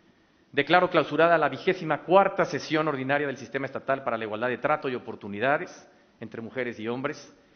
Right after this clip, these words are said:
y para prevenir, atender, sancionar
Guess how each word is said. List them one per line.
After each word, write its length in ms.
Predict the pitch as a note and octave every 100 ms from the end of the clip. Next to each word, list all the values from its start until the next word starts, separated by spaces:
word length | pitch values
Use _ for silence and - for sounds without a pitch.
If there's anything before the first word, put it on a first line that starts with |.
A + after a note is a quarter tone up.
| _
y 80 | C#3+
para 220 | C#3+ C3
prevenir, 340 | - C3+ C#3+ F3
atender, 480 | E3+ C3 C3 E3 E3+
sancionar 880 | C#3 B2+ - B2+ C#3 D#3+ D#3+ -